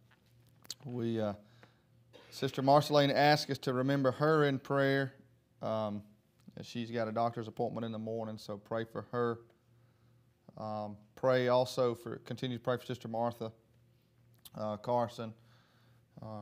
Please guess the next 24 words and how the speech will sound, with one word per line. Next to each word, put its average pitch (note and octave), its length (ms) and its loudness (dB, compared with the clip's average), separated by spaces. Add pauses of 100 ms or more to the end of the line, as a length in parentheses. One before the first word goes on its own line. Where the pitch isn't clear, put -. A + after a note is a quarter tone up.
(120)
continue A#2+ 220 -6
to A2 60 -8
pray A#2 320 0
for, A2+ 560 -6
um, G#2+ 420 -8 (1300)
Kevin A#2+ 420 2
Morton. D#3 340 2 (880)
I G#2+ 240 -6
had G#2 240 -6 (140)
read, B2 580 2 (640)
I, - 240 -12
I - 40 -8
think B2+ 260 -6
it - 80 -10
was A2 160 -8
this A#2 180 -6
week, B2 320 -4
that A2 160 -6
he B2 220 -4
was A2+ 180 -8
able A#2 320 -2
to G2+ 80 -8
stand A#2+ 460 -6
up C3+ 320 -2